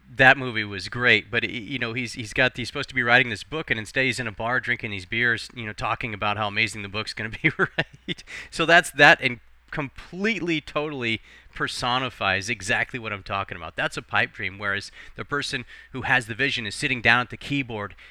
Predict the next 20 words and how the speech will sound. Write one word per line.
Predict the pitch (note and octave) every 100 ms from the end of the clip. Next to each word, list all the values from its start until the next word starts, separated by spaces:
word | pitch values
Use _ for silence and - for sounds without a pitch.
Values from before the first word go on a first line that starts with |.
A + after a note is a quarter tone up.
| -
and | A2+
wants | A#2 C3
to | B2+
start | - A#2
creating | - B2 A#2+
that | F#2+
vision | G2+ F#2+ F#2+ F#2 - - -
is, | G#2 F#2+
is | - G2+
the | F#2
high-level | G#2 G#2+ G#2 F#2+
performer, | - - F#2+ D2+
right? | F2 F2+ - - - - -
So | B2+ A#2+ - - -
this | D3 C#3+
is | B2
a |
great | A#2 A2
episode. | G#2 G#2 - F#2 -
Though | G2+